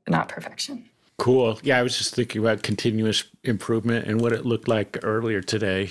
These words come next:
Speaker 2: uh, in connection with something I'm doing. So I have the question that, uh, since Tom names his, I'm thinking about naming mine is, uh, "Can you help Dennis do some, some work for free?" question? <laughs> And it,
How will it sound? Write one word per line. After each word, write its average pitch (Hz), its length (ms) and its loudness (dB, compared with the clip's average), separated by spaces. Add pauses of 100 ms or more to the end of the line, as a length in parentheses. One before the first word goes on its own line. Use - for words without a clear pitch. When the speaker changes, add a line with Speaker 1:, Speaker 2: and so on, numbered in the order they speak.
Speaker 2:
uh, 101 400 -2
in 104 100 -4
connection 104 500 -4
with 98 100 -4
something 98 480 -2
I'm 101 160 -2
doing. 92 300 -2 (320)
So 170 140 4
I 170 80 6
have 214 120 4
the 170 80 2
question 147 600 4
that, 120 180 2 (160)
uh, 113 220 2
since 117 300 -2
Tom 127 340 0
names 107 300 0
his, 123 220 0
I'm 127 120 0
thinking 170 220 -4
about 127 200 2
naming 110 320 -2
mine 101 240 0
is, 95 420 0
uh, 95 300 0
"Can 135 140 2
you 165 100 2
help 151 260 0 (200)
Dennis 110 420 0 (300)
do 104 360 2
some, 95 380 -2 (100)
some 92 300 -4
work 92 380 -4
for 104 180 -4
free?" 104 500 -2 (100)
question? 117 460 0 (220)
<laughs> - 180 -8
And 131 220 2
it, 127 260 0